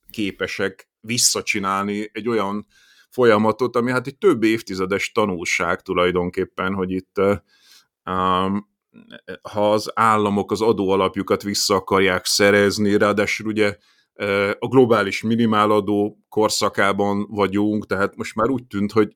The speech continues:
mintha lenne elhatározottsága tagállamok kormányai felől, hogy ezeket az adóalapokat visszaszipkázzák, és akkor egyszer csak azt mondod, hogy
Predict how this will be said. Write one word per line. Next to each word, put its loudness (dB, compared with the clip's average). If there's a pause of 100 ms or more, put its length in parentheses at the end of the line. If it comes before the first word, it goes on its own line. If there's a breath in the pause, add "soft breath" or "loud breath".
mintha -2
lenne 4
elhatározottsága -4 (500 soft breath)
tagállamok 0
kormányai 0
felől, -4
hogy -6
ezeket -8
az -4
adóalapokat -2
visszaszipkázzák, -2
és -4
akkor -4
egyszer 0
csak -8
azt -4
mondod, -2
hogy 0